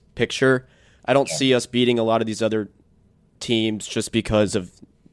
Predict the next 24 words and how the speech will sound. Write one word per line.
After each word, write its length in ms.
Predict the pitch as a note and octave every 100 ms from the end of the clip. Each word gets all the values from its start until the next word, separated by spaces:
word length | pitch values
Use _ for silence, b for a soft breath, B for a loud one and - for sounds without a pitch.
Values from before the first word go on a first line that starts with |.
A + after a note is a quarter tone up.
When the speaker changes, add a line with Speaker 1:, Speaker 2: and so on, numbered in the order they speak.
| _
Speaker 1:
you 80 | A#2
know, 100 | G2+
like, 200 | G2 G2+
I 60 | A#2
don't 120 | A2+
see 120 | A#2
us 60 | G#2+
beating 260 | A2 G#2
Boston 600 | - F#2+ F#2+ - F#2+ F#2
or 220 | F2+ F#2 F2+ b b b b -
even 180 | A#2+
s-, 140 | A#2 -
maybe 260 | A#2+ A2
Atlanta. 500 | A2+ G2+ G#2 G#2+ A2 b b b b b b -
But, 220 | B2+ B2
uh, 320 | B2 A#2 F2 - _ _ _ _ _ -
I 100 | C3
think 360 | - F3+ F3+ B2
as 140 | B2+
long 160 | C3 C#3+
as 100 | C#3+
we 100 | C3
compete, 560 | A#2+ - C3 C#3+ D3 _ _
we've, 240 | A2+ A2